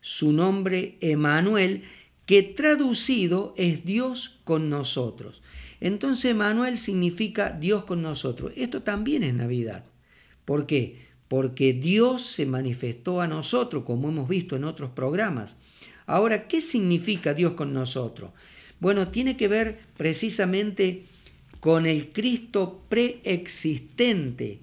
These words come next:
Allí podemos, podemos ver en el Evangelio según San Juan, en el capítulo uno del Evangelio según San Juan, en primer lugar, vamos a buscar allí, eh,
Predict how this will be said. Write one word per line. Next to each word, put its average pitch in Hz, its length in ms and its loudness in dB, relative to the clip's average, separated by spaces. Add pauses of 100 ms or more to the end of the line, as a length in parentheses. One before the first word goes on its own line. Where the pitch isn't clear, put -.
(320)
Allí 139 340 0
podemos, 175 600 0 (120)
podemos 156 400 -2
ver 180 140 0
en 165 160 -2
el 139 80 -2
Evangelio 139 720 0 (480)
según 156 400 0
San 143 240 -4
Juan, 190 480 0 (800)
en 143 160 -4
el 143 120 -2
capítulo 139 760 0 (500)
uno 233 380 4
del 131 140 4
Evangelio 139 520 0
según 147 320 -2
San 127 240 -4
Juan, 185 240 0
en 143 100 -2
primer 135 300 -2
lugar, 160 400 2 (400)
vamos 147 320 -2
a 156 60 0
buscar 139 400 2
allí, 147 420 0 (320)
eh, 120 640 0